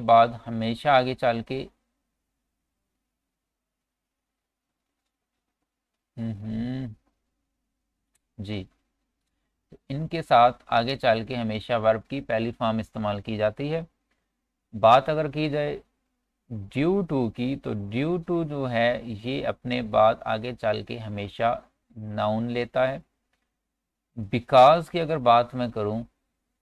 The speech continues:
तो because अपने बाद एक सब्जेक्ट लेता है, सब्जेक्ट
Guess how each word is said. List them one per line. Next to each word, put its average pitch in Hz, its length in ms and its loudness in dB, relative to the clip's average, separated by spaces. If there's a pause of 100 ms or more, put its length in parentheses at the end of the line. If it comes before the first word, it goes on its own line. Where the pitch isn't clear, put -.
(2500)
तो 127 140 -8
because 147 460 4
अपने 151 360 -4
बाद 117 360 8 (800)
एक 120 320 -6 (320)
सब्जेक्ट 135 720 -6
लेता 104 400 0
है, 92 140 -10 (1200)
सब्जेक्ट 127 580 -6